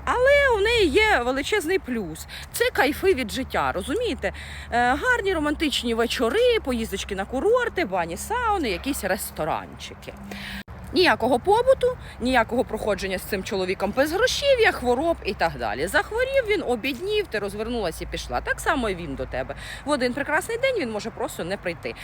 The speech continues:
Стосовно дітей коханки, якщо ці діти не записані на цього чоловіка, то прав там зеро.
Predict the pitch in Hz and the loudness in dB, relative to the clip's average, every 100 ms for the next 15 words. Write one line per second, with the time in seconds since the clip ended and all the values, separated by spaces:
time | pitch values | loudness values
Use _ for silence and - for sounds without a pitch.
0 | - - - 262 427 539 539 403 - 254 | -12 -6 -2 0 2 2 2 2 2 0
1 | 453 - 196 127 123 - - - - 330 | 0 -2 0 -2 -4 -12 -14 -14 -4 -2
2 | - 208 - 185 165 156 196 208 202 196 | 2 2 0 -6 -8 -6 -4 -2 0 0
3 | 220 269 269 415 427 453 466 466 440 - | -2 -4 -4 -2 -2 -2 -2 0 0 0
4 | 427 453 453 - - - - 262 - 240 | 0 2 0 -2 -8 -12 -4 -4 2 2
5 | 277 - 220 - 175 147 170 143 98 | 4 4 2 2 -4 0 0 0 -4